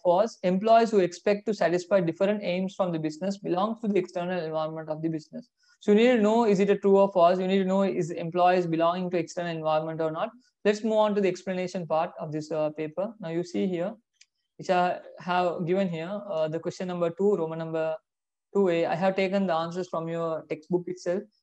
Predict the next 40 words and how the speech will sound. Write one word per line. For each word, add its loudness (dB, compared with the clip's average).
for 2
your 4
preference. -6
So -2
it's -18
very 0
easy. -2
You -2
might, -4
uh, -2
not -6
feel, 2
uh, 2
uncomfortable -2
on -6
searching -6
these -4
things. -6
These -6
charts -6
are 0
just -6
there 4
on 2
your 0
textbook -4
itself. -2
So 0
when -4
I'm -4
referring, 0
it's -6
very 0
easy 2
for -8
you -2
to -6
refer -4
with -14
me. -20